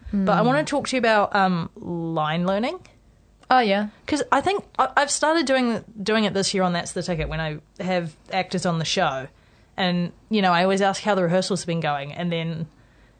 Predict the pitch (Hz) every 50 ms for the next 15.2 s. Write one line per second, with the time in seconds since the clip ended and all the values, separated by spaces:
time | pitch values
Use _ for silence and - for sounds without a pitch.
0 | _ - 214 202 165 - - - - 247 262 269 277 269 247 208 180 226 220 208
1 | 196 - 170 214 214 - - 220 202 190 170 165 160 - - 214 196 165 - -
2 | 180 - 180 190 190 202 190 - 208 190 175 165 190 196 190 185 180 180 180 180
3 | 185 170 180 175 170 165 170 180 180 180 180 185 175 175 185 156 180 196 185 180
4 | - - - 214 214 233 247 254 247 233 220 - 220 208 196 185 165 190 185 190
5 | 190 202 - 190 190 180 160 - 165 - - - - - 277 277 233 233 269 262
6 | - 277 269 254 226 269 262 262 262 262 262 233 - - - - - - - -
7 | - - 202 202 196 180 175 180 180 175 170 254 - 165 - 160 160 156 294 269
8 | 269 269 262 247 226 - - _ _ _ - 240 262 269 - - 214 202 226 233
9 | 214 180 170 151 202 175 - 220 - - 247 254 233 262 - - 240 226 208 202
10 | 185 - - 226 220 185 - - - - - - - 202 277 285 269 262 247 220
11 | 202 214 233 185 - - - - 240 247 226 - - 247 214 202 185 147 - 180
12 | 185 160 170 170 165 165 170 170 170 165 160 156 151 151 156 156 147 156 160 -
13 | - 170 156 156 - - - 190 170 147 - 180 - 165 170 156 156 156 156 160
14 | 220 - - - 165 165 160 156 151 151 151 - - 208 196 - - - - 175
15 | 156 143 135 131